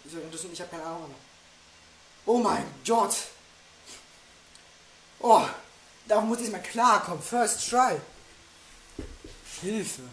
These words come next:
So, wie gesagt, wir sind im nächsten Raum. Es ist ein, ich hasse diese Level, dieses Level, das ist voll schwer. Use the lockers to hide. So, wir müssen das, das kommt mal später erst Zugang. Ja,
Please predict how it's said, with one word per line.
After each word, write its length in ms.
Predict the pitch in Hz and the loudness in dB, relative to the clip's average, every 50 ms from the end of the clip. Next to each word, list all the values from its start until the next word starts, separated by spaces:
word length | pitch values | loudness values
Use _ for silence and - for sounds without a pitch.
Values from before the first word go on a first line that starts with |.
| - - - - - - - - - - - - - - - - - - - - | -20 -20 -20 -20 -20 -20 -20 -20 -20 -20 -20 -20 -20 -20 -20 -20 -20 -18 -8 0
So, 220 | - 226 233 208 | 2 2 4 2
wie 60 | 185 | 2
gesagt, 220 | 202 196 220 220 208 | 0 0 0 0 0
wir 80 | 202 | -2
sind 140 | 202 185 185 | -6 -8 -8
im 60 | 196 | -8
nächsten 240 | 208 214 214 - 208 | -6 -4 -4 -4 -4
Raum. 260 | 180 180 214 233 226 | 0 2 2 2 2
Es 80 | 220 - | 0 -4
ist 120 | - - | -8 -8
ein, 140 | 214 214 190 - | -10 -10 -10 -10
ich 120 | 185 - | -8 -6
hasse 200 | - 208 208 180 | -4 -4 -4 -4
diese 240 | 156 143 131 139 147 | -8 -10 -12 -12 -12
Level, 320 | 143 143 143 139 147 165 160 | -10 -10 -10 -10 -10 -10 -10
dieses 160 | 160 143 151 | -10 -10 -10
Level, 200 | 147 139 151 160 | -10 -10 -10 -10
das 120 | 151 147 | -10 -10
ist 160 | - - - | -12 -14 -12
voll 120 | - 156 143 | -12 -14 -14
schwer. 220 | - - 139 156 - - - - - - - - - - - - - - - - - | -14 -14 -16 -16 -18 -20 -20 -20 -20 -20 -20 -20 -20 -20 -20 -20 -20 -20 -20 -16 -12
Use 160 | 180 196 185 | -10 -6 -4
the 40 | 190 | -4
lockers 320 | 190 190 190 190 180 175 | -4 -4 -4 -4 -6 -6
to 140 | - - 165 | -6 -4 0
hide. 340 | 208 220 220 220 214 202 180 - - - - - - - - - - - - - - - - - - - - | 0 2 2 2 0 -2 -4 -8 -14 -18 -20 -20 -20 -20 -20 -20 -20 -20 -20 -20 -20 -20 -20 -20 -20 -20 -14
So, 240 | 185 196 202 196 190 | -8 -6 -4 -4 -4
wir 60 | 175 | -4
müssen 360 | 170 170 165 165 170 165 165 | -6 -6 -6 -6 -6 -8 -8
das, 160 | 160 160 160 160 - | -6 -6 -8 -8 -10
das 240 | - 170 156 156 156 | -10 -8 -8 -8 -8
kommt 120 | - 165 160 | -8 -10 -10
mal 80 | 156 | -10
später 200 | 156 - 202 202 | -8 -8 -8 -6
erst 180 | 196 196 196 - | -6 -8 -8 -10
Zugang. 300 | 180 165 175 170 170 165 | -12 -10 -10 -12 -12 -12
Ja, 200 | 143 139 143 139 | -12 -12 -14 -14